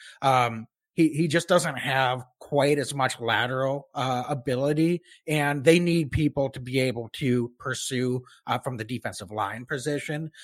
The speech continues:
Uh, so he's gonna be out there. I, he's part of this defensive line rotation. Don't get me wrong,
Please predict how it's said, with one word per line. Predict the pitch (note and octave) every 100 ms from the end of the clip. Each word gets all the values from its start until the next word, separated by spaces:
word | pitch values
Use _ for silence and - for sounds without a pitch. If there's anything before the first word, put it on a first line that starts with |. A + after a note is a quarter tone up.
| -
Uh, | C#3
so | D#3
he's | D#3 B3 A#3+
gonna | F3
be | B2 A#2+
out | A#2+ B2+
there. | - E2+
I, | G#2 B2+
he's | C3 C#3+
part | - F3+ F3
of | D3 B2
this | C#3
defensive | - D#3 C#3+ B2+ C3+
line | C3 B2 A#2+
rotation. | A2 G2 B2 A#2+ - G2+
Don't | A#2+ B2
get | C3
me | A2+
wrong, | G#2 B2 G#2+ G#2+